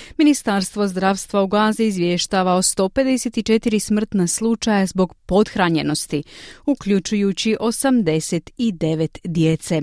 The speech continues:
Sjedinjene Američke Države najavljuju povećanje humanitarne pomoći za pojas Gaze. Predsjednik Sjedinjenih Američkih Država Donald Trump potpisao je uredbu o uvođenju novih carina na robu iz odabranih zemalja, uključujući i Australiju.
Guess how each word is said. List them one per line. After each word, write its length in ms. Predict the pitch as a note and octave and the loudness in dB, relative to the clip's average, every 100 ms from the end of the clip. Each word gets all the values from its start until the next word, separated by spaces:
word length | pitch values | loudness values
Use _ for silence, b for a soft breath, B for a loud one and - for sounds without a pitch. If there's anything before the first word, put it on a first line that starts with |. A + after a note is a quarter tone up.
| D3 - B B B | -2 -6 B B B
Sjedinjene 580 | - A3 E3 E3+ E3+ E3+ | -4 0 2 2 4 4
Američke 420 | F3 E3+ - F#3 | 2 0 -2 -4
Države 440 | F3 G3+ G#3 G3+ | -2 0 0 0
najavljuju 540 | G#3 G#3+ F#3+ F3+ F3+ F3+ | 0 2 0 0 0 -2
povećanje 760 | - G3+ A3 - D#3 D#3+ E3 - | -2 0 0 0 0 2 2 0
humanitarne 840 | - E3 D#3 E3+ E3 F3 F3 F3+ | -4 -4 -2 -2 -2 -2 -2 -4
pomoći 540 | - D3 C#3 D3 D3+ | -4 -4 -4 -4 -6
za 200 | D3+ E3 | -4 -4
pojas 440 | F3 - C#3+ C#3+ D#3 | -4 -10 -10 -8 -6
Gaze. 420 | D#3 C#3+ - C3+ C3 E3+ _ _ b b b b b b b | -6 -6 -10 -10 -10 -14 _ _ b b b b b b b
Predsjednik 500 | C4 A#3 - A3 A3 | 0 2 2 0 0
Sjedinjenih 640 | - A3 G#3+ G#3+ G#3 G3+ | 2 0 2 2 2 0
Američkih 500 | G#3+ G#3 G#3 - G3+ | -2 -2 -2 -4 -4
Država 460 | F#3 B3 A3 F3+ D3+ | -2 0 0 0 0
Donald 380 | D#3 E3+ D#3 C#3+ | -2 0 -2 -2
Trump 320 | C4+ C4 G3+ - | 0 0 0 -4
potpisao 800 | F4 F4 - A#3 D#4 - C#4 C4 | -6 -4 -4 -4 -4 -2 0 2
je 160 | A#3 - | 2 0
uredbu 480 | F3+ E3 F3 A#3+ E4+ | -4 -4 -4 -2 0
o 160 | D#4 G#3 | 2 2
uvođenju 520 | G#3 B3 A#3+ A#3+ B3 | 2 0 2 4 4
novih 320 | G#3+ D#3+ D3+ | 2 -2 -6
carina 480 | - G#3+ A#3 A3+ A3+ | -4 -2 0 0 0
na 140 | A#3 | -2
robu 280 | B3+ C4 A#3+ | -2 0 0
iz 100 | A#3 | 0
odabranih 540 | A3+ G3+ F#3+ F#3 E3 | 0 0 0 2 0
zemalja, 480 | D3+ D3 F#3 C4 C4 | 0 -4 -2 2 2
uključujući 640 | C4 - D3 - E3 E3 G#3+ | 2 0 -4 -2 -4 -2 0
i 80 | G3+ | 0
Australiju. 720 | G3 - - G#3 F3+ C#3+ | 0 -4 0 0 2 0